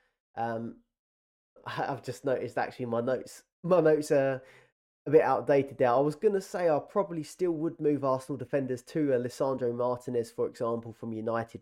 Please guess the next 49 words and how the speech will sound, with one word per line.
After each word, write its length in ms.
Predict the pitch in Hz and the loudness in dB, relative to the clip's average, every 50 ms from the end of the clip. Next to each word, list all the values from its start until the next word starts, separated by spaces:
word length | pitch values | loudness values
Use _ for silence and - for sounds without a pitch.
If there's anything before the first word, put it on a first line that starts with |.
| _ | _
but 100 | - 95 | -4 -2
obviously 300 | 101 120 120 - - 120 | -2 -2 -2 -4 -8 -12
he's 340 | 107 - - 131 127 120 104 | -10 -6 -6 -4 -4 -4 -4
now 240 | 113 120 113 110 113 | -2 -2 0 0 0
injured. 400 | 113 113 113 107 107 104 - - _ _ - _ _ _ - | 0 0 -2 -4 -4 -6 -6 -10 _ _ -20 _ _ _ -4
Um, 320 | 110 113 110 113 113 113 | -2 0 0 0 -2 -2
so 160 | 110 - 120 120 | 0 2 2 2
I 100 | - - | 2 2
probably 280 | 269 240 214 185 170 | 2 2 2 0 0
wouldn't 260 | 139 143 185 202 - | 0 0 0 -2 -2
be 100 | - 135 | -4 -2
moving 300 | 135 131 127 123 131 127 | 0 0 0 0 0 0
Arsenal 320 | 120 113 113 113 - 127 117 | 0 0 -2 -4 -8 -10 -12
defenders 480 | 113 - 127 120 117 117 113 110 - - - _ _ _ - | -8 -4 -4 -2 -2 -2 -6 -8 -10 -16 -20 _ _ _ -2
to, 240 | 151 139 135 131 - | -2 0 0 0 0
uh, 200 | 113 113 110 107 | 0 0 0 -2
Man 140 | 113 117 113 | -2 -4 -4
United 320 | 113 110 113 107 - 104 | -2 -2 -2 -2 -4 -6
defender 340 | - - - 120 113 107 110 | -8 -6 -6 -4 -2 -2 -4
now 300 | 104 101 107 104 104 107 | -4 -4 -2 -2 -2 -2
at 80 | - - | -2 -4
this 120 | 107 - | -8 -10
point. 280 | - - - 107 - - | -8 -6 -4 -4 -4 -2
I'd 220 | - 147 - - - | -2 -2 -2 -4 -4
probably 180 | 196 180 175 | -6 -6 -6
stick 320 | - - - - - - - | -6 -6 -6 -6 -6 -4 -6
with 140 | 160 135 | -6 -6
them 160 | 143 151 151 147 | -4 -4 -4 -4
instead 500 | - 127 113 113 - - - 147 147 151 | -4 -6 -10 -12 -6 -2 0 0 0 0
of 100 | 143 147 | -2 -4
Man 140 | 151 143 | -4 -6
United, 520 | 143 143 147 147 151 147 147 165 156 156 - _ _ _ _ _ | -4 -2 -2 -2 -2 -2 -2 -4 -6 -6 -8 _ _ _ _ _
but 140 | - 95 127 | -6 -4 -4
I 40 | - - | -4 0
definitely 380 | - 180 165 - - 127 110 135 | 0 0 0 0 -2 -8 -6 -2
would 220 | 131 135 123 123 | 0 0 0 0
look 180 | 113 107 - - | -2 -4 -4 -4
at 100 | 117 - | -4 -4
moving 380 | 123 120 120 113 120 120 117 | -4 -4 -4 -4 -4 -4 -4
Arsenal 400 | - - 117 113 113 - 127 120 | -2 -2 -2 -2 -4 -6 -10 -12
defenders 400 | 110 117 - 117 110 110 107 104 | -10 -8 -6 -6 -6 -6 -8 -10
to 300 | - - - 123 113 110 - | -10 -8 -6 -6 -6 -6 -8
Manchester 500 | 76 113 113 110 - - - - - 110 _ _ - | -8 -8 -8 -8 -10 -14 -18 -20 -20 -20 _ _ -12
City 340 | 123 - - 107 107 101 - | -12 -10 -10 -12 -12 -12 -12
if 140 | - - 113 | -14 -14 -14
you 60 | - | -14
could 160 | - - 104 | -12 -10 -10
afford 340 | 104 - - 110 107 107 104 | -10 -8 -8 -8 -8 -6 -6
it. 160 | 95 - - | -8 -8 -8